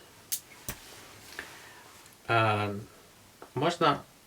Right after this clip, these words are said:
мати з собою... Це зо-, досить недорога річ, я не пам'ятаю, скільки за неї дав, ну, досить небагато. Е, маленька сонячна батарейка, е, яка при виході видає так само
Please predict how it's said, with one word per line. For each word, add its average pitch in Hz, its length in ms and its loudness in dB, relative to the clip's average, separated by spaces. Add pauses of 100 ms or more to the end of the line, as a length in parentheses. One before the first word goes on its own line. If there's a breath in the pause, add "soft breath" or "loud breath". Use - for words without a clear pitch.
(320)
мати 117 420 2
з - 100 -4
собою... 104 300 2
Це - 140 -2
зо-, 131 180 6
досить 110 340 4
недорога 107 480 2
річ, 180 260 4
я 120 60 2
не 113 60 0
пам'ятаю, 110 400 0
скільки - 340 -4
за 98 100 -2
неї 110 180 2
дав, 160 280 2
ну, 107 220 -2
досить - 300 -4
небагато. 127 560 2 (480 loud breath)
Е, - 40 -2
маленька 113 520 4
сонячна 110 440 0
батарейка, 135 760 2 (680 loud breath)
е, 110 340 4
яка 160 640 6 (320)
при 120 140 4
виході 120 440 4
видає 110 800 4
так - 140 -2
само 107 400 2